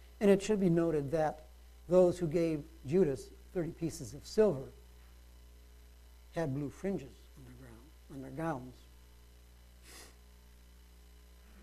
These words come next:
Romans one seventeen, "For therein is the righteousness of God revealed from faith to faith, as it is written,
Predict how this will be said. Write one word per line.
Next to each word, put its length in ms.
Romans 380
one 200
seventeen, 680
"For 220
therein 720
is 160
the 100
righteousness 640
of 140
God 280
revealed 460
from 240
faith 300
to 40
faith, 340
as 140
it 100
is 60
written, 380